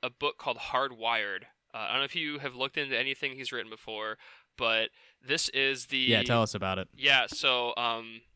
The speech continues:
Speaker 1: it is about a character named Andy, uh, who is unattractive, suspicious of others, fixated on a girl he can't win, embarrasses himself at <laughs> sports, and as Andy observes, quote,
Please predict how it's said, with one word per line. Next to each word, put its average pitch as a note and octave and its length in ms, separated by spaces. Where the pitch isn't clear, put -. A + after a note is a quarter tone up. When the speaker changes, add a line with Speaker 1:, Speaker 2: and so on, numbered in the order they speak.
Speaker 1:
it C#3 200
is C#3 120
about C#3+ 360
a C3 80
character D3 300
named B2 180
Andy, B2 560
uh, A2 300
who C3 200
is A2+ 500
unattractive, B2+ 880
suspicious - 640
of D#3 100
others, A#2+ 580
fixated E3+ 540
on C#3+ 80
a C3+ 60
girl C3 260
he C3+ 100
can't C3 320
win, A2+ 380
embarrasses C#3+ 540
himself C#3 420
at B2 80
<laughs> - 0
sports, - 640
and C#3 360
as C3+ 260
Andy C3+ 260
observes, B2 580
quote, B2+ 340